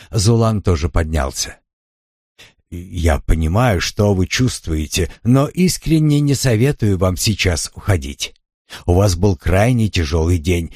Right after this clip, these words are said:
и мы взяли у вас немало крови для анализов. Лучше бы вам спокойно провести ночь под наблюдением, а потом». Габриэль повернулся к нему со свитером в руке.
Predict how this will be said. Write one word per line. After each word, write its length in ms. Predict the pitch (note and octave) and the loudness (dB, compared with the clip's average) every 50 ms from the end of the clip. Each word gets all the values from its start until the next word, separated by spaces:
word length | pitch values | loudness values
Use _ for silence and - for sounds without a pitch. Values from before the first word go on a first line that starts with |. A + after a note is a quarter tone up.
| - - _ | -18 -12 _
и 100 | - D3 | 0 2
мы 140 | C#3+ D3 C#3+ | 4 4 4
взяли 340 | A#2 G#2+ C3 D3 C#3+ C#3 D3+ | 4 2 2 2 2 2 0
у 160 | - - A2+ | 0 0 0
вас 280 | G#2+ B2 C3 B2 - | 2 2 0 0 -2
немало 420 | - D3 C#3+ A#2 F#2+ F#2+ G2+ G#2+ A#2 | 0 0 0 2 2 2 2 0 0
крови 380 | - - - F#2+ G2+ G#2+ B2+ | -2 -2 0 2 2 2 2
для 260 | B2+ A#2+ A#2+ A2+ G2 F#2 | 2 0 0 0 0 0
анализов. 540 | F2 C#2+ C#2 C#2 C2+ C2+ - - - D2+ - _ _ _ _ _ _ _ _ _ _ - - - - | -2 -4 -4 -6 -6 -6 -6 -6 -8 -10 -12 _ _ _ _ _ _ _ _ _ _ -20 -20 -12 -4
Лучше 380 | - D3 F#3 F#3+ - - D#3 | 2 2 2 2 2 0 0
бы 140 | D#3+ D3+ D#3 | 2 2 2
вам 260 | C#3+ D#3 D#3+ D#3 D3+ | 2 2 0 0 -2
спокойно 760 | - - - - A2 G2+ - - D3+ E3+ F#3 F3+ E3 D3 C3 G2+ | -4 -4 -2 -2 -2 -2 0 0 2 4 4 4 2 0 -2 -2
провести 540 | - A2+ A2 A2 G2+ - - - C#3 C3+ | -2 0 0 0 0 -2 -2 0 2 2
ночь 420 | B2+ B2+ D3 E3 D#3+ - - - - | 4 4 2 2 0 0 -2 -2 0
под 180 | - C3 A2+ | 0 -2 0
наблюдением, 800 | F#2+ G#2+ A#2+ G2 F#2 G#2 G#2 G#2 C#3 F3 E3+ D3 C#3 C3 A#2+ G#2 - - - - _ _ _ - | 0 -2 -2 0 0 0 0 2 0 0 0 0 0 0 0 -2 -4 -10 -20 -20 _ _ _ 0
а 300 | D3+ D#3 D#3 D#3 D3+ C3+ | 0 2 2 2 2 2
потом». 580 | - D3+ D3+ - - G#3+ G3 C#3+ G2 D#2+ C#2 - _ _ _ _ _ _ _ _ _ _ _ _ - | 2 2 2 2 2 0 0 -2 -4 -6 -8 -12 _ _ _ _ _ _ _ _ _ _ _ _ -4
Габриэль 500 | E2+ E2+ F2+ D2+ - E2+ E2 E2 E2 - | -2 -2 -2 0 0 -2 -2 -2 -4 -4
повернулся 640 | - G2 F2 E2+ E2+ E2 E2+ G2+ F#2 F2 - - - | -4 -4 -2 -2 -2 -2 -2 -2 -2 -2 -6 -8 -8
к 80 | - | -6
нему 380 | D2+ F2 F#2+ A2 C3 C#3+ A#2 - - | -2 0 2 4 4 2 0 -2 -4
со 200 | - - C3 G#2 | -4 -2 -2 -2
свитером 500 | - - G#2 F2+ - - E2 E2+ E2 D#2 | -2 -2 -4 -4 -4 -4 -4 -4 -4 -2
в 80 | C#2+ | -2
руке. 380 | - F2+ - - F2+ D2 - | -2 -2 -2 -4 -10 -12 -12